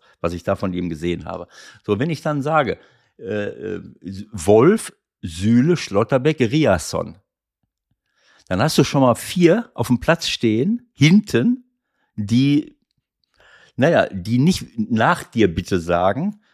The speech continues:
oder, äh, oder, oder sagen wir mal, die das Handtuch schmeißen, äh, dann hast du vier Leute da stehen, äh, die mich so ein bisschen an, an meine Zeit erinnern, wo du es mit, äh, äh,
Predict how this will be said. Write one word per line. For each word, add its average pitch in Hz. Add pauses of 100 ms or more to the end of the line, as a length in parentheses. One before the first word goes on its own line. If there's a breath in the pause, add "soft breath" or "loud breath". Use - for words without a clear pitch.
(140)
oder, 98
äh, 101
oder, 104 (340)
oder 110
sagen 120
wir 123
mal, 117
die 104
das 98
Handtuch 151
schmeißen, 95 (800 soft breath)
äh, 113 (340)
dann 110
hast 143
du 143
vier 175
Leute 147
da 101
stehen, 135 (420 soft breath)
äh, 98
die 120
mich 151
so 147
ein 127
bisschen 165
an, 135
an 120
meine 147
Zeit 165
erinnern, 113
wo 127
du 135
es -
mit, -
äh, 110
äh, 104